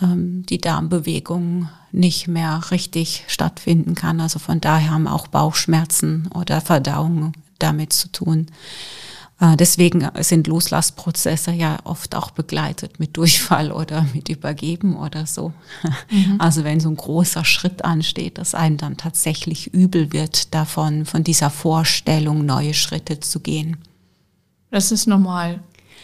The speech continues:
Speaker 1: Das kann, das, also wenn es sehr heftig ist, der Prozess, dann kann das nat-, kann das, äh, dazugehören. Finde ich dann auch gut, dann hilft der Körper einfach nur noch zusätzlich mit,
Speaker 2: Mhm.
Speaker 1: in den Loslassprozess zu gehen, ist doch okay.
Speaker 2: Mhm.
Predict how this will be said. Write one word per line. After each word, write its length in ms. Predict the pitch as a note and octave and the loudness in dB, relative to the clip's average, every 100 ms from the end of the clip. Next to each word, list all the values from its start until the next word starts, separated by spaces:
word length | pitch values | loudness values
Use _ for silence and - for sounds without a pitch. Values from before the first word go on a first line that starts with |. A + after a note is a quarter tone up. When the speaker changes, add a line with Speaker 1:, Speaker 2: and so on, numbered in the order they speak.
| - | -4
Speaker 1:
Das 260 | G#3+ A3 - - _ - | 2 2 2 -6 _ -6
kann, 380 | - G3+ G3 F#3+ | 4 6 6 4
das, 260 | G3+ F#3+ - | 0 -2 -2
also 180 | G3 F#3 | -2 0
wenn 140 | F#3+ | 0
es 180 | F#3 F#3 | 2 0
sehr 380 | F#3 F#3 G3 G#3 | -2 -2 4 4
heftig 460 | G3 G3 - A3+ - | 6 2 0 -2 -2
ist, 180 | G3+ - | -4 -2
der 100 | F#3+ | -2
Prozess, 460 | F#3 F3+ F#3 F#3 | -4 -4 -2 -2
dann 160 | F3+ F3 | 0 -2
kann 240 | F3 E3+ | -2 -2
das 140 | D#3+ E3 | -2 -2
nat-, 320 | E3+ - - | -4 -6 -16
kann 240 | - E3+ D#3+ | -4 -2 -2
das, 400 | E3 D#3+ - - | -4 -4 -6 -4
äh, 200 | E3+ D#3+ | -4 -4
dazugehören. 680 | E3+ - G3 - F3 D#3+ E3+ | -4 -2 -2 0 -2 -2 0
Finde 260 | A3 A3+ G#3+ | 4 4 4
ich 120 | - | 0
dann 260 | F3+ F3+ | 0 0
auch 300 | E3 E3+ F#3 | 0 0 0
gut, 200 | - F#3 | -4 -2
dann 180 | F3+ F3+ | 0 0
hilft 360 | E3+ G3+ F#3+ - | 2 2 2 0
der 80 | E3+ | -2
Körper 440 | - E3+ E3+ F3+ | 0 0 2 2
einfach 340 | E3 E3 E3+ E3 | 2 0 -2 -2
nur 160 | E3+ | -2
noch 200 | D#3+ D#3 | -2 -4
zusätzlich 760 | - F#3+ F3 E3 D#3 - E3 - | -2 2 2 2 -2 -2 -4 2
mit, 300 | F3 F3 - - - | 2 2 -2 -14 0
Speaker 2:
Mhm. 260 | G3+ F#3+ G#3 - - - - | 2 4 2 -4 -20 -14 4
Speaker 1:
in 140 | F3+ | 6
den 140 | E3+ E3 | 6 4
Loslassprozess 920 | D#3 - - - - - - E3 - | 2 -2 -2 -10 -12 -8 -4 -4 -4
zu 140 | - | -4
gehen, 240 | D#3 D3+ D3+ | -4 -4 -4
ist 220 | D#3 - | -6 -6
doch 100 | E3 | -8
okay. 340 | D3+ - F3+ D3+ _ | -12 -14 -16 -16 _
Speaker 2:
Mhm. 340 | A3+ G3 G#3 | 0 2 4